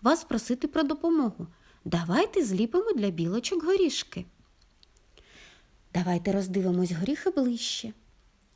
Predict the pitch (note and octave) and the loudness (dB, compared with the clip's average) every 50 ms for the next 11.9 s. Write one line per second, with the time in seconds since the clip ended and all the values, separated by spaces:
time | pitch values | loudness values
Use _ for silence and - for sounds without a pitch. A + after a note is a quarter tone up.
0 | _ - - E3 F3+ E3 E3+ F3+ F3+ E3+ E3 E3+ - F#3+ G3+ G#3 F#3 F3 F#3 F3 | _ -12 -6 -2 -2 0 0 2 0 0 0 -2 -2 0 0 0 0 0 -2 -2
1 | E3+ E3+ E3+ E3+ E3 - - E3+ D#3+ G3+ E4 G#4+ A4 B3+ E3+ D#3+ - - - - | -2 -2 -4 -4 -6 -8 -6 -4 -2 -2 0 0 0 -2 -4 -4 -8 -14 -20 -20
2 | _ _ - _ _ _ _ - E3+ E3 E3 E3+ F3 D#3 D#3 D#3 C#3+ - - - | _ _ -20 _ _ _ _ -8 -6 -6 -6 -4 -4 -4 -4 -4 -4 -4 -6 -4
3 | - A3 G#3+ C#4 C#4+ C#4 E4 F4 E4+ - - D4 A#3 G#3+ G3+ G#3 G#3 G#3+ A3 A3+ | -2 -2 -2 -2 -2 -2 -2 -4 -4 -4 -4 -2 0 0 0 -2 -4 -6 -8 -10
4 | A3+ - - _ _ _ _ - - - - - - - - - - - - - | -14 -16 -20 _ _ _ _ -20 -20 -20 -20 -20 -20 -20 -20 -20 -20 -20 -20 -20
5 | - - - - - - - - - - - - _ _ _ _ _ _ _ _ | -20 -20 -20 -20 -20 -20 -20 -20 -20 -20 -20 -20 _ _ _ _ _ _ _ _
6 | _ _ _ _ - - F3 F3 E3+ E3+ D#3 F#3+ F#3 F#3 - A3+ G#3+ G3+ G3+ - | _ _ _ _ -4 0 0 0 0 0 -2 -4 -4 -2 -2 0 0 0 -2 -2
7 | F#3+ E3+ D#3+ E3+ F3+ E3+ E3+ F3+ F3+ F3 F3+ F#3 F#3+ F3+ - E3+ E3 E3+ E3+ E3+ | -4 -4 -4 -4 -4 -2 -2 -4 -4 -2 -2 -2 -2 -2 -2 -6 -6 -4 -4 -4
8 | E3 E3 - - - D#3+ D3 C#3+ D3+ D3 D3+ F3 A#3 C#4 D4 D4 - _ _ _ | -4 -4 -6 -8 -6 -6 -4 -2 -2 -2 0 0 -2 -2 -4 -8 -10 _ _ _
9 | _ _ - - _ _ _ - E3 D3+ E3 D3 D3+ D#3+ F3+ - - - - C#4+ | _ _ -20 -20 _ _ _ -10 -4 -2 -2 -2 -2 -2 -4 -4 -4 -4 -4 -6
10 | C4+ - - - - - - D#4 D#4+ - _ _ _ _ _ - F4 G4 - - | -6 -8 -10 -10 -10 -12 -14 -14 -14 -16 _ _ _ _ _ -2 -2 -2 -2 -2
11 | - - C5+ C5+ B4+ G#4 E4 D#4 D#4 D4+ D4 D4+ - - - - C#4 | -2 0 0 0 0 2 2 2 2 2 -2 -4 -10 -16 -10 -8 -8